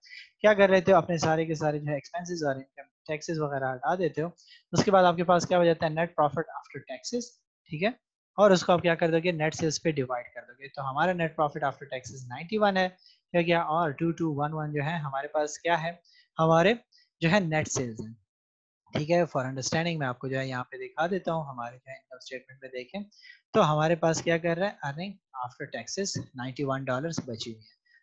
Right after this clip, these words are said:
तो earning after taxes हमारे पास जो है point जो है नाइंटी वन है, तो हमने उसको क्या कर दिया, Divide कर दिया टू टू वन पे। तो इसका मतलब क्या हुआ, जब हमने इसको जो है multiply किया, divide किया, तो हमारे पास आया point zero four one multiply by hundred, और जब हम इसको करेंगे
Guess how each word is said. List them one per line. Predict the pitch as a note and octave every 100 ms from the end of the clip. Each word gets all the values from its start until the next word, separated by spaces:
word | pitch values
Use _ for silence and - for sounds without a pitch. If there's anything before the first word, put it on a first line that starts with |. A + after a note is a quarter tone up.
| _
तो | - D#3+
earning | D#3+ E3
after | D3 - C#3+ C3+
taxes | C3+ D3
हमारे | C3+ C3 B2+
पास | C3 B2
जो | B2+
है | B2+ -
point | B2 C3+ C#3 -
जो | C#3
है | C3+ C3
नाइंटी | B2+ C3+ C#3
वन | C3 F#3 G#3+
है, | F3+ E3+
तो | D#3+
हमने | C3+ C#3
उसको | C3+ - C3+
क्या | B2+
कर | B2+
दिया, | B2+ C3+ C3
Divide | B2+ D3 F#3+ F#3
कर | D#3
दिया | D3+
टू | D3+ C#3
टू | B2+ B2+
वन | F3+
पे। | F3 A#2
तो | - - - - D3+
इसका | - F3
मतलब | F3 F#3 F3+
क्या | F#3 F3
हुआ, | E3+ E3
जब | D3+ C#3
हमने | C#3+ C#3
इसको | C3+ C#3+
जो | C3+ C3+
है | D#3 _ _ B2+
multiply | B2 C3+ D3 D#3 E3
किया, | E3 D#3 D#3
divide | D3+ D#3 F3+ F#3
किया, | E3 D#3
तो | C#3
हमारे | C#3 C#3+
पास | C#3 C#3
आया | C#3+ -
point | C3+
zero | - F3+ G#3
four | - D#3+ E3 _ _ _ _ -
one | E3+ A3 G3+ _ D3+
multiply | D3+ D#3 D#3 D#3 D3+
by | D3 B2+
hundred, | D3+ F3 G#3+
और | F3
जब | E3 D#3
हम | D3+
इसको | C#3 D3+
करेंगे | C#3+ C#3 D3 D3+